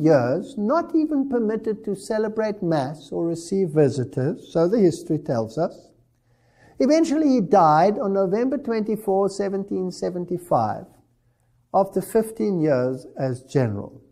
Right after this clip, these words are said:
Now it gets very fascinating. He testified to the end that the society was innocent. By order of Pope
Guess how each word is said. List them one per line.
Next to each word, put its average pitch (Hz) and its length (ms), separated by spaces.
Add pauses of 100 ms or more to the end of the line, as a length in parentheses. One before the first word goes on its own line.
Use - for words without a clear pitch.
(1900)
Now 147 100
it 185 80
gets 196 220
very 160 340
fascinating. 113 800 (1080)
He - 100
testified 247 680
to 226 100
the 196 160
end 185 200
that 180 180
the 180 80
society 135 640
was 123 360 (140)
innocent. - 520 (640)
By 180 200
order 262 340
of 202 240
Pope 202 460